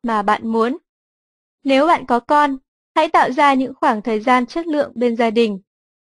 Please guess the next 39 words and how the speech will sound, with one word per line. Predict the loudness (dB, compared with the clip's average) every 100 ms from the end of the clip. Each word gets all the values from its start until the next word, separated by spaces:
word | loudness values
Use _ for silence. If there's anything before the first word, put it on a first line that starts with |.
| _ -4
Ngày | 0 0
tôi | 0 2 2 2 _ _
là | 0 2
những | 2 -2
ngày | -2 0
quan | -2 -2
trọng | -4 -6 0
nhất | 0 0 _ _
và | 2 2
bạn | 2 0 -2
sẽ | -8
phải | -2 0 0
lên | -2 -4
kế | -6
hoạch | -4 -4 _
cho | -10
chúng | -8 -8 -8
thật | -10 -6
tốt. | 0 0 0 _ _ _ _ _ _ _ _ _ _ _ _
Ngày | -2 -2 -2
chủ | -6
chốt. | -2 0 0 _ _ _ _ _ _ _
Đây | 2 2
là | 2
những | 0 -2
ngày | 0 0
bạn | 0 -2 -2
thực | -8 _ _
hiện | -2 -2 -2
danh | -4 -4 -2
sách | -4 -2
top | -2 -2 -2
năm | -2 0 -2
nhiệm | -4 -6
vụ | -4 -4 -4
thiết | -6 -6 -6
yếu | -4 -2 0
của | -2
mình. | 0 -2 -2